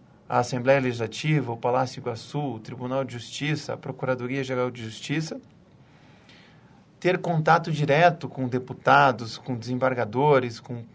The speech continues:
promotores e procuradores de justiça e apresentar, ah, os seus projetos de lei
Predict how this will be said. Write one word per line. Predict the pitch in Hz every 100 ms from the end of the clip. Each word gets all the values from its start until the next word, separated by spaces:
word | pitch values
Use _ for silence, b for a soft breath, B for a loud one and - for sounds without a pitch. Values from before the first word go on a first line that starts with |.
| _
promotores | - 131 120 131 143 131 120
e |
procuradores | 117 123 131 120 123 131 117
de |
justiça | 107 107 104 - 147 156 - - _ _ b b b b b b b b b _
e | 185 202 208 - _ _ _ _ -
apresentar, | 143 180 180 165 151 131 147 151 135 135 - -
ah, | - 123 120
os | 120
seus | - 170 156
projetos | 143 123 135 139 135
de | 117
lei | 113 120 156 170